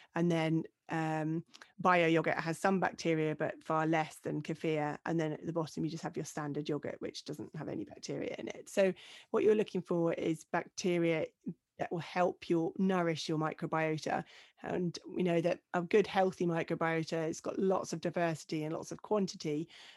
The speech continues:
Um, so it's about having variety, having different fermented foods, so kefir, um, and also, like,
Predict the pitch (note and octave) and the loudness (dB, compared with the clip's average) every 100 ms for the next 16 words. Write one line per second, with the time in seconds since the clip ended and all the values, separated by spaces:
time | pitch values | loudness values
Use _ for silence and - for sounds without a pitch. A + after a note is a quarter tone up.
0 | _ E3+ E3 E3 E3 - - G3 F#3 F3+ | _ -2 0 0 -2 -6 0 4 4 2
1 | - - - G#3 - G3+ G3 F#3+ F#3+ - | -8 -16 -2 0 2 4 6 4 2 -2
2 | - - _ _ _ _ - G3+ G3 F#3+ | -14 -16 _ _ _ _ -6 -2 2 2
3 | F#3+ F3+ F#3+ F#3+ F#3+ F#3+ - F#3 F#3 E3+ | 4 4 6 6 6 4 2 2 2 0
4 | E3+ E3 - F#3 F3+ E3+ - E3+ E3 E3 | 0 2 0 0 -2 -4 0 2 2 0
5 | E3+ - F3 E3 D#3+ D#3+ - - - D#3+ | -2 -4 0 2 2 0 -4 -10 -4 -4
6 | D3 - - - F#3 F3+ E3+ E3+ E3 - | -4 -14 -8 0 4 4 4 2 -2 -16
7 | - - E3 D#3 D#3+ - F3+ F#3 F#3+ F3+ | -20 -10 -4 0 0 0 2 4 6 4
8 | G3 F3+ F3 F3 _ _ - | 4 4 4 2 _ _ -14